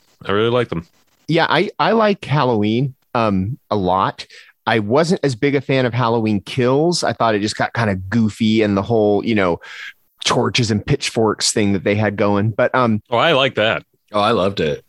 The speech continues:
Speaker 2: I think Halloween two thousand eighteen w-, was terrific. And remember, the original Halloween one and two all took place over the same Halloween night, too. So
Speaker 1: Yeah.
Speaker 2: it, it, it's kind of following that. So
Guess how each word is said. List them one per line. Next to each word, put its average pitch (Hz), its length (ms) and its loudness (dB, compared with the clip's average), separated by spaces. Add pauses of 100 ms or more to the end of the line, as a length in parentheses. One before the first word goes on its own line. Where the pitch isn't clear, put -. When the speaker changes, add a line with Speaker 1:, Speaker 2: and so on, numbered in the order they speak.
Speaker 2:
I 160 100 2
think 208 280 0
Halloween 156 480 2
two 175 120 0
thousand 131 260 0
eighteen 117 540 -2 (180)
w-, 95 280 -4
was 98 440 0
terrific. 117 460 0
And 143 140 2
remember, 185 500 0 (160)
the 135 160 0
original 202 340 0
Halloween 123 400 2
one 104 180 0
and 98 100 -2
two 104 200 0
all 104 140 0
took - 180 -8
place 101 260 -2
over 92 140 0
the 87 60 -6
same 92 240 0
Halloween 85 380 0
night, 78 220 -2
too. - 260 -2 (400)
So 110 540 2 (140)
Speaker 1:
Yeah. 131 60 0
Speaker 2:
it, - 100 -4
it, 147 100 0
it's 143 320 0
kind 185 200 0
of - 80 -4
following 123 420 2
that. 104 360 0
So 104 360 -2